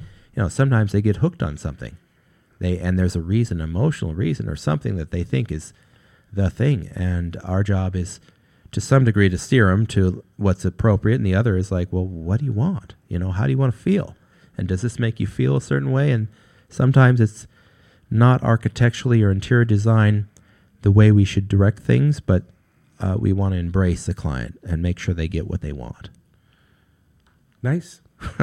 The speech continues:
Speaker 2: This is from Jenny. She says that, "I get so confused about this conversation about color." She's specifically talking about the Calvin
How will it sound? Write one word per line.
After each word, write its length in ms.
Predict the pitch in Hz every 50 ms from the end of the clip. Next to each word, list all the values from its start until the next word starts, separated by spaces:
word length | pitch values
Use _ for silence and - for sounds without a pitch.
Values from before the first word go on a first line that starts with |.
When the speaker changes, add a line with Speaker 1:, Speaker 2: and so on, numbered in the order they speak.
| 123 - -
Speaker 2:
This 220 | - - 185 180
is 140 | - 113 -
from 180 | - 180 160 139
Jenny. 460 | - - 156 151 151 165 190 185 -
She 200 | - - 196 196
says 640 | 180 - 208 196 185 180 175 170 165 151 - - _ -
that, 260 | 170 160 151 147 -
"I 100 | - 165
get 220 | 170 196 214 175 -
so 140 | - 214
confused 500 | 214 214 226 214 190 - 196 185 175 160
about 220 | 165 147 156 147 -
this 180 | 151 143 135
conversation 680 | - - 156 151 143 151 147 - 156 147 143 - 147 131
about 260 | 117 127 120 113 -
color." 440 | - - - 185 175 151 127 120 117 - - - -
She's 300 | _ - - 202 202 190
specifically 680 | - - 180 165 165 - 175 170 165 165 143 - 143 131
talking 340 | 131 - 151 143 135 - 143
about 240 | 127 120 123 120 117
the 80 | - 120
Calvin 640 | - - - 131 127 131 127 127 117 113 113 113